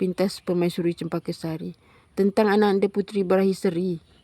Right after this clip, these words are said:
"Kenapa dengan Berahi Seri?" Permaisuri Cempaka Sari terasa cemas. "Bukan apa-apa, Adinda. Cuma Datuk Bendahara menyatakan kalau ada utusan merisik datang,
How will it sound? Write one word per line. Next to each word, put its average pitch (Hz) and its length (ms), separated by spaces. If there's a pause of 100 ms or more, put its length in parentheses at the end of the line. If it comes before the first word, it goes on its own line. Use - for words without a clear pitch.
"Kenapa 262 400
dengan 202 240
Berahi 190 240
Seri?" 185 480
Permaisuri 190 560
Cempaka 175 400
Sari 170 420
terasa 185 480
cemas. 156 460 (400)
"Bukan 247 160
apa-apa, 190 640
Adinda. 160 560 (260)
Cuma 190 340
Datuk 175 320
Bendahara 180 400
menyatakan 180 720
kalau 196 240
ada 190 160
utusan 196 460
merisik 196 340
datang, 165 560